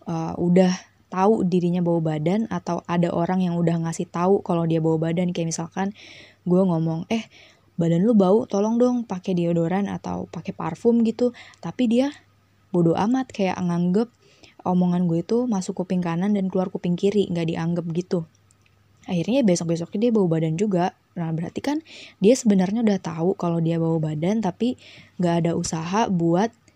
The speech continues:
eh, ngurangin bau badannya dia. Kalau merasa dirinya bau, ya pakai deodoran dong atau parfum. Atau misalnya sebelum naik transportasi umum, usahain semprot parfum dulu lah sedikit.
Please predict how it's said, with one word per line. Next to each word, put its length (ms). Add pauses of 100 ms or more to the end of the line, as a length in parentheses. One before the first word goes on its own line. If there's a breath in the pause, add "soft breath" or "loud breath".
(320 soft breath)
eh, 480
ngurangin 480
bau 160
badannya 400
dia. 480 (1000 soft breath)
Kalau 240
merasa 320
dirinya 400
bau, 480
ya 160
pakai 320
deodoran 480
dong 160
atau 240
parfum. 640
Atau 400
misalnya 400
sebelum 320
naik 80
transportasi 720
umum, 320
usahain 480
semprot 320
parfum 400
dulu 240
lah 240
sedikit. 400